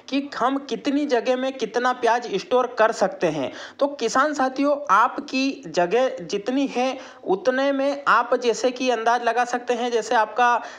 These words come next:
जितना स्क्वायर फीट कमरा है या जितने स्क्वायर फीट जगह होती है उतना आप जो है प्याज स्टोर कर सकते हैं। जैसे हम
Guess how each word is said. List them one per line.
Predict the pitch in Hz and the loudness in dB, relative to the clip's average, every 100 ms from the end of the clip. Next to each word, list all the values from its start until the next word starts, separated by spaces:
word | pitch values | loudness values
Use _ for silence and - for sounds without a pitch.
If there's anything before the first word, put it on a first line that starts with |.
| - | -14
जितना | 160 185 208 277 302 240 | -6 -4 0 2 2 0
स्क्वायर | - 294 269 | 0 4 4
फीट | 269 269 277 | 4 -2 0
कमरा | 220 214 247 214 | 0 4 4 4
है | 185 220 143 - - - | 2 0 0 -8 -10 0
या | 233 | 0
जितने | 214 214 277 285 | 0 -2 0 0
स्क्वायर | 240 - 277 277 | 0 2 4 4
फीट | 185 285 294 | 4 0 2
जगह | 220 226 262 | 2 4 4
होती | 214 214 262 | 2 0 -2
है | 202 240 214 - - - | 0 2 0 -2 -10 -2
उतना | 202 - 294 320 - | 0 2 2 2 4
आप | 226 269 285 254 | 2 4 0 -2
जो | 180 226 | 2 2
है | 226 247 | 2 -2
प्याज | 254 214 226 | 0 2 2
स्टोर | 214 - 262 | -2 0 2
कर | 262 185 | 4 4
सकते | - 143 - | 4 -2 -2
हैं। | 139 131 | -2 -2
जैसे | 139 214 269 | -2 2 2
हम | 262 277 | 2 -2